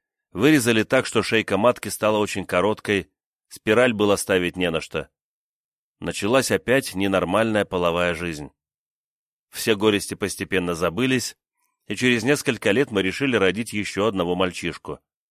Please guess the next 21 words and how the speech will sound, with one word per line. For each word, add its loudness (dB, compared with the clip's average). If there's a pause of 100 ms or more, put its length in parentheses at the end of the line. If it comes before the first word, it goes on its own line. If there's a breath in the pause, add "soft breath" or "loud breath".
(600)
В -12
двенадцать 0
недель 0
опять -2
начала 0
мазать. -2 (320)
Просто 0
рок 0
какой-то. -6 (840)
Положили 0
в -2
больницу 0
на -2
сохранение. -4 (760)
Пустые 0 (440)
безразличные 0
глаза 2
молодой 0
женщины, -2
палатного 0
врача, 0